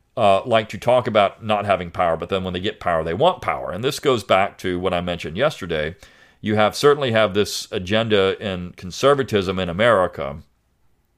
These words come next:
to push for more and more power, but they're the minority. And this is gonna be, the, the end result in all this will be leftists controlling what happens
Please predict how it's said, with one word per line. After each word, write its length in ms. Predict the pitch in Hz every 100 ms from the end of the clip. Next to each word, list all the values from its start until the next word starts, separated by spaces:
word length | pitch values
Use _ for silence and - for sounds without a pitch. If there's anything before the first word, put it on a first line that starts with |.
| _ _ _ -
to 80 | -
push 260 | 104 120 -
for 140 | 120
more 200 | 104 98
and 80 | 92
more 160 | 92 90
power, 460 | - 147 123 85 - - _ _ _
but 160 | - 110
they're 160 | 147
the 80 | 139
minority. 680 | 123 101 107 107 85 65 60
And 240 | 107 90
this 160 | 104 -
is 100 | 104
gonna 200 | 127 110
be, 320 | 101 101 98
the, 180 | 101 101
the 260 | 95 98 120
end 220 | 131 143
result 380 | 135 104 107 98
in 60 |
all 160 | 98 104
this 200 | 90 -
will 80 | 98
be 240 | 92 90
leftists 600 | 85 85 120 156 151 117
controlling 480 | - 101 104 95 90
what 140 | 90
happens 500 | 85 82 78 80 80